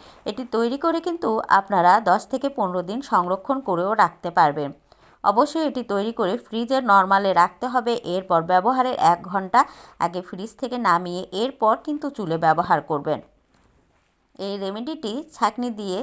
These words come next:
ছাঁকার পর এরপর এখানে অ্যাড করে দিচ্ছি নারকেল তেল। আপনারা আপনাদের চুলে রেগুলার যে তেল ব্যবহার করেন, সেই তেল এখানে অ্যাড করবেন অথবা একটি ভিটামিন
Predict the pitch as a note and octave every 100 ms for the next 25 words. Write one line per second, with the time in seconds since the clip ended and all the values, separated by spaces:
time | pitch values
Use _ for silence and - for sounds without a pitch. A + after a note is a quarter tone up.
0 | C#4+ - G#3 - G3 - F#3 E3+ F3+ -
1 | F3 G#3+ A#3 A#3+ A3 G3 G3 F3+ - E3
2 | - G#3+ G#3+ G#3+ A3 E4+ D#4 F3 D#3+ D#3
3 | D#3+ D3+ D3+ D3+ C3+ _ _ _ _ _
4 | _ _ _ _ _ A#3+ B3 C#4 D#4 D#4+
5 | B3 A#3+ G3+ G3+ - F#3+ D#3 F#3+ F#3 F3+
6 | A3 A#3 A#3 - F3 - E3+ F#3 G#3+ A#3+
7 | B3+ C4+ C#4 C4 E3 F3 G#3 G#3 F3+ -
8 | E3+ F#3 - E3+ E3 F3+ E3 D#3+ D#3+ F3
9 | E3+ F#3+ D4 - _ _ _ _ _ -
10 | G3+ B3 F#3 - - G3 - B3 G3+ G3
11 | G3 C4